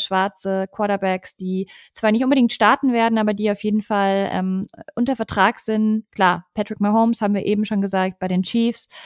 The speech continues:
Wir haben Deshaun Watson, ähm, bei den Texans. Ist noch fraglich, ob er starten wird. Ich weiß nicht genau, was bei ihm jetzt gerade, ähm, der Fall ist mit den ganzen Vorwürfen.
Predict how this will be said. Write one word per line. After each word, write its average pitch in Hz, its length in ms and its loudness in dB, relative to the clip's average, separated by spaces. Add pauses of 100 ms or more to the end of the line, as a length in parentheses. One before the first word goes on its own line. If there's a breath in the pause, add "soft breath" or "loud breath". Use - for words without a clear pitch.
(140 loud breath)
Wir 202 100 2
haben 202 80 4
Deshaun 196 340 4
Watson, 208 600 4 (440 loud breath)
ähm, 185 460 2
bei 180 100 0
den 185 160 0
Texans. 220 720 -2
Ist 214 160 -4
noch 190 120 0
fraglich, 185 380 -2
ob 180 80 -6
er 180 100 -2
starten 202 380 0
wird. 190 240 -2
Ich 202 100 -14
weiß 185 160 -4
nicht 196 140 -6
genau, 180 300 -2
was 185 140 -6
bei 185 100 -4
ihm 185 200 -2
jetzt 185 160 -6
gerade, 180 560 -2
ähm, 175 460 -2 (120)
der 185 100 -4
Fall 185 220 -2
ist 185 160 -6
mit 185 100 -2
den 175 140 -2
ganzen 175 300 -4
Vorwürfen. 196 720 0